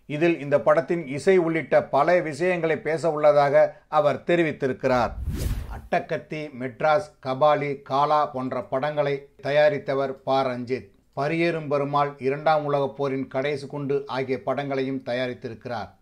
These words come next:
இவர் தற்போது சல்பேட்டா என்ற திரைப்படத்தை இயக்கி வருகிறார். ஆர்யா முக்கிய வேடத்தில் நடித்து வரும் இந்த படம் வட சென்னையைச் சேர்ந்த பாக்ஸிங் கலைஞர் ஒருவரின் உண்மை கதையை ஒட்டி உருவாகி வருவதாகவும்,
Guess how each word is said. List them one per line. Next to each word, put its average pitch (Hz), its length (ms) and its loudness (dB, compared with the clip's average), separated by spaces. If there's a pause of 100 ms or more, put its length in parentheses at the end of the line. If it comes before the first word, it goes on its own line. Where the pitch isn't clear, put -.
(140)
இவர் 147 320 -2
தற்போது 156 540 -4 (140)
சல்பேட்டா 165 640 2
என்ற 139 220 -4
திரைப்படத்தை 139 800 -4
இயக்கி 135 360 -6
வருகிறார். 120 520 -6 (440)
ஆர்யா 165 300 4
முக்கிய 147 320 -4
வேடத்தில் 151 400 2
நடித்து 143 320 -4
வரும் 143 320 0
இந்த 131 220 -4
படம் 147 420 -2
வட 131 240 2
சென்னையைச் 156 460 -6
சேர்ந்த 135 460 0 (300)
பாக்ஸிங் 165 420 0
கலைஞர் 147 440 0
ஒருவரின் 135 480 0
உண்மை 165 380 -2
கதையை 143 360 2
ஒட்டி 139 360 -2
உருவாகி 143 540 2
வருவதாகவும், 127 800 -2